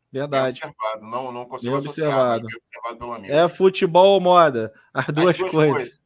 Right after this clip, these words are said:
Speaker 2: As duas, aqui as duas. Vamos pro próximo, a próxima pauta? Temos aqui uma pauta fervilhante, ou talvez nem tanto, mas eu queria começar com o Betão,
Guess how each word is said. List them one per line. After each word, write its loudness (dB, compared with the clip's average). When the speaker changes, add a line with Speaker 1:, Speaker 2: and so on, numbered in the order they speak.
Speaker 2:
As -10
duas, -10
aqui -16
as -12
duas. -14
Vamos -8
pro -18
próximo, -6
a -2
próxima -8
pauta? 0
Temos -6
aqui -8
uma -2
pauta 0
fervilhante, -2
ou -2
talvez -8
nem -10
tanto, -10
mas -6
eu -10
queria -6
começar -8
com -20
o -20
Betão, -6